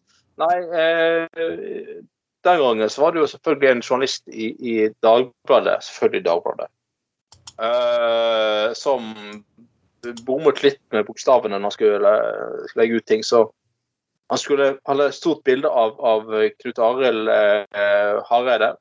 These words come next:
Eh, og al-, altså, Knut Arild Hareide er ute av norsk politikk, så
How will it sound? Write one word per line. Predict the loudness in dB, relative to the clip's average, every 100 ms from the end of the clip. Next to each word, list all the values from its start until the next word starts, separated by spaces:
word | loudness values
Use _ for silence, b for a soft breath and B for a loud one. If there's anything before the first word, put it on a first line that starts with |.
| _ _ _ _ _ _ _ 0
Eh, | 2 4
og | 2
al-, | 2 0 -2 -2
altså, | -2 -2 -2
Knut | -6 0
Arild | 2 4
Hareide | 2 4 0
er | -2
ute | -4 -2
av |
norsk | -2 -8 -14 -12 -12
politikk, | -4 -4 -4
så | -2